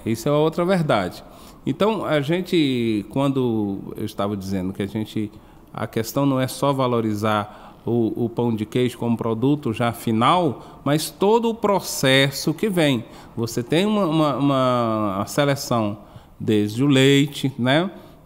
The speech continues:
É, o queijo, e aí você tem também, é, todo o, o, a, o que precisa, a logística que precisa pra fazer o pão de queijo,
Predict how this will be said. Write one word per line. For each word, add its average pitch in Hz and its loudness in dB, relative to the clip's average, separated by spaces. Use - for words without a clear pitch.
É, 107 0
o 127 0
queijo, 143 2
e 131 2
aí 139 2
você 160 -2
tem 156 2
também, 147 2
é, 117 2
todo 196 2
o, 151 4
o, 123 -2
a, - -6
o 135 -4
que - -4
precisa, 190 0
a - 6
logística 156 2
que - -4
precisa 123 0
pra 123 -2
fazer 117 0
o 120 -4
pão 120 0
de 107 -4
queijo, 151 2